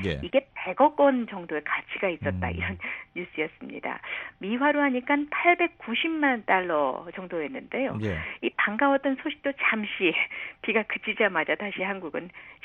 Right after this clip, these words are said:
Speaker 2: 심각한 가뭄 걱정에 들어가 있는 상태입니다. 어, 밭농사, 논농사 걱정에 타들어가 있는 농심, 또 이제는 물이 없어서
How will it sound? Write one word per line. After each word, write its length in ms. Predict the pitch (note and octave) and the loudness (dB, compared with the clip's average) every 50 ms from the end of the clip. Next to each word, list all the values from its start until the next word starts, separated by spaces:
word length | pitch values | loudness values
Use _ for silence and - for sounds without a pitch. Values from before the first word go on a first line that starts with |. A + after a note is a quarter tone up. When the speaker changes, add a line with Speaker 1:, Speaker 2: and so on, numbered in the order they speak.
| - - | -6 -4
Speaker 2:
심각한 400 | C4 A#3+ A#3 G3+ - F#3 E3+ - | -2 -2 -2 0 0 0 0 0
가뭄 340 | - - E3+ D#3+ F3 G3+ G3+ | 0 -2 0 0 -2 -6 -6
걱정에 540 | G3 F#3 - - - - C3 D#3 C#3+ C#3+ - - - - _ _ | -6 -6 -6 -2 -2 -2 -2 -2 -6 -8 -8 -10 -16 -16 _ _
들어가 280 | - F#3 E3 D#3 D3+ D3 | -4 -4 -2 -2 -2 -4
있는 220 | C#3 D3 D3 - - | -4 -6 -8 -8 -8
상태입니다. 640 | - F#3+ F#3 - E3+ C#3+ C3 - - - A2+ G#2+ - - - - - - - - - - - - - - - | -10 -10 -8 -8 -8 -8 -8 -10 -6 -4 -4 -6 -6 -10 -16 -18 -18 -16 -14 -12 -12 -10 -10 -12 -12 -4 -2
어, 180 | - F3 F#3 F3+ | 0 0 0 2
밭농사, 680 | - - G#3 A3 A3+ A#3 B3 C4 B3+ B3+ B3+ C4 C#4 C4+ | 2 2 2 2 4 6 6 6 6 4 4 6 4 4
논농사 760 | B3 G3+ G#3 G#3+ A3 A3 A3+ A3+ A#3+ A#3+ A#3 A#3 - B3 A3 | 4 2 -2 -2 -2 -2 0 0 0 0 0 -2 0 -2 -2
걱정에 500 | - - F#3 - - - F#3 F#3+ G3+ A3+ - | -2 -4 -8 -8 -6 -4 -4 -4 -4 -6 -4
타들어가 520 | - - - C#4 C#4+ C4+ C4+ B3+ B3+ A#3 A3 | -2 -2 -2 -2 0 0 0 2 2 0 0
있는 320 | G3+ F#3 F#3 F3+ F3 E3+ | 0 -4 -8 -8 -6 -4
농심, 580 | - F3+ G3 F#3+ F3 - - - E3 D3 B2+ B2 - _ _ _ _ - | -4 -4 -4 -4 -6 -8 -6 -4 -4 -4 -4 -6 -10 _ _ _ _ -4
또 100 | F#3 D#3 | -4 -4
이제는 480 | D#3+ F3 F#3 G#3+ G#3 G#3 A3 G#3 E3+ | -4 -2 2 2 2 2 0 -4 -6
물이 260 | F3 G3+ A3 A3 A3+ | -6 -4 -2 0 0
없어서 640 | G#3+ E3+ D#3+ - - D#3+ D#3 - A3 G#3+ D3+ A2 - | -2 -2 -4 -4 -6 -6 -4 -2 0 0 0 0 -2